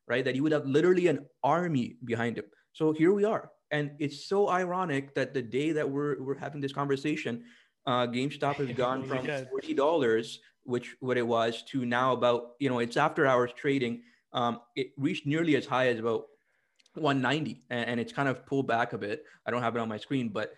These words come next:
Speaker 1: it's pulled back a bit. I mean, it's just, you know, you can't make this stuff up,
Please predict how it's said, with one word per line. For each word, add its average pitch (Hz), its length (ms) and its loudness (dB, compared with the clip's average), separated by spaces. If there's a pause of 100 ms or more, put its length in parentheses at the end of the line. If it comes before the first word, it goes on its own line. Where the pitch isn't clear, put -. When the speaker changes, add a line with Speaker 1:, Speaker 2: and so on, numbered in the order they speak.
(140)
Speaker 1:
it's 107 140 -10
pulled 135 220 -2
back 123 240 0
a 113 40 -4
bit. 107 240 -4 (480)
I - 160 -18
mean, 165 180 -8
it's - 240 -12
just, - 220 -14 (480)
you 156 160 -6
know, 170 60 -4
you 156 100 -4
can't 196 240 -4
make 190 180 -2
this 151 140 -4
stuff 139 200 0
up, - 300 -4